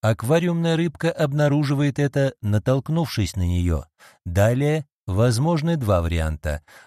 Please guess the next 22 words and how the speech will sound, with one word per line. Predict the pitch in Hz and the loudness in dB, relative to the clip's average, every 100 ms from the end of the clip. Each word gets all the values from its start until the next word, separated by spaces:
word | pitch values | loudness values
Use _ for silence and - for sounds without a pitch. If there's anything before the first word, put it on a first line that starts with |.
| - | -4
возвращение | 107 120 147 147 185 175 170 | 0 0 -2 -2 -4 -2 -2
в | - | -2
привычную | 147 151 160 - 139 139 131 | 0 0 0 -2 -2 0 0
среду | 127 127 123 123 | 0 0 0 -2
существования | 123 104 101 - 101 98 113 135 147 147 | -2 -4 -4 -2 0 2 2 0 -2 -2
по | 127 | -2
какой-то | 123 131 123 123 | -2 0 0 0
новой | 120 123 104 95 | 2 2 2 0
траектории | 95 98 - 120 143 151 156 147 _ _ - | 0 0 0 0 0 0 -2 -4 _ _ -4
или | 113 123 120 | 0 0 -2
самоубийственный | - 117 113 113 107 113 104 - 101 101 92 | -4 0 0 0 0 -2 -2 -4 -2 0 0
жест | 80 127 127 - _ | 0 -2 -4 -8 _
разрушения | 120 131 127 123 139 - 156 151 123 107 98 | 0 2 2 0 -2 -2 -2 -2 0 0 -2
хрупкого | - 117 123 - 104 98 | 0 0 0 -4 -2 -2
сооружения, | - 92 90 92 127 151 151 151 147 - - | 0 0 0 -2 -2 -2 -2 -4 -4 -8 -18
бросок | - 113 143 - 185 143 | -2 0 0 0 -2 -2
в | - | -4
какое-то | 151 165 151 - 131 | -2 0 0 0 0
иное, | 135 160 170 156 | 0 0 0 0
неизвестное, | 131 135 110 113 151 - 135 135 135 - _ - | 0 0 0 0 0 -2 0 2 0 -2 _ -6
неопределяемое | 95 101 117 - 120 110 127 143 147 120 87 85 80 | 0 2 2 0 -2 0 0 2 2 2 2 -2 -4
пространство. | 90 104 - 120 113 80 - 67 | -4 -4 -4 -2 -2 -4 -8 -12